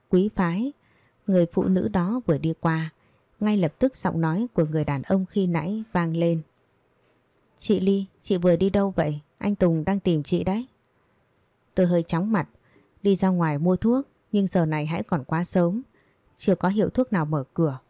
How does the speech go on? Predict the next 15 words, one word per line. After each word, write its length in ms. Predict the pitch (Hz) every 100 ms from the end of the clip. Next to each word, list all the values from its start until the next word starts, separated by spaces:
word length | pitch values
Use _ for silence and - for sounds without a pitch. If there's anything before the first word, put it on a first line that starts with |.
| _ _ _ _
Cất 180 | 220 220
công 260 | 190 175 165
chạy 180 | 180 165
xe 200 | - 185
về 160 | 175
nhà 180 | 151 151
một 220 | 147 143
chuyến 260 | - 175 190
nên 140 | 208
đến 180 | 180 175
trễ." 340 | - 185 226 269 _ _ _ _ _ -
"Có 140 | 185
chuyện 200 | - 196
gì 200 | 160 165
thế? 240 | 147 208